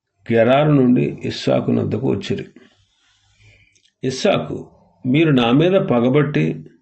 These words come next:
మీ యొద్ద నుండి నన్ను పంపివేసిన తరువాత ఎందు నిమిత్తము నా యొద్దకు వచ్చి, వచ్చి ఉన్నారని వారిని అడగగా, వారు, 'నిశ్చయముగా యెహోవా నీకు తోడై ఉండుట చూచితిమి గనుక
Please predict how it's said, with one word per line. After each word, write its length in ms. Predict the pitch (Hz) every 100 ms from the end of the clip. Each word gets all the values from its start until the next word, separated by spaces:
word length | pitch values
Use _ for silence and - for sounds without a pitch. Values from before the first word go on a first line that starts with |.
| _ _ _ _ _ _ _ _ _ _ _ _
మీ 100 | 110
యొద్ద 300 | 131 135 127
నుండి 280 | 175 185 185
నన్ను 220 | 175 160
పంపివేసిన 680 | 143 127 135 147 170 160 160
తరువాత 540 | 143 - 127 131 123 -
ఎందు 440 | 135 117 135 165
నిమిత్తము 600 | 190 180 185 151 175 175
నా 180 | 165 156
యొద్దకు 480 | 151 139 143 143 139
వచ్చి, 420 | 127 - 135 - -
వచ్చి 320 | 127 127 - 139
ఉన్నారని 480 | 131 123 120 120
వారిని 280 | 147 123 113
అడగగా, 460 | 101 95 92 65 - _ _ _ _ _ _ _ _ _ _ _ _ 117
వారు, 480 | 143 170 104 110
'నిశ్చయముగా 800 | 127 120 135 - 202 175 143 156
యెహోవా 440 | 160 135 139 170 160
నీకు 300 | 143 127 -
తోడై 300 | 139 156 147
ఉండుట 340 | 135 123 113
చూచితిమి 720 | - 123 120 - 107 110 107
గనుక 460 | 101 101 - -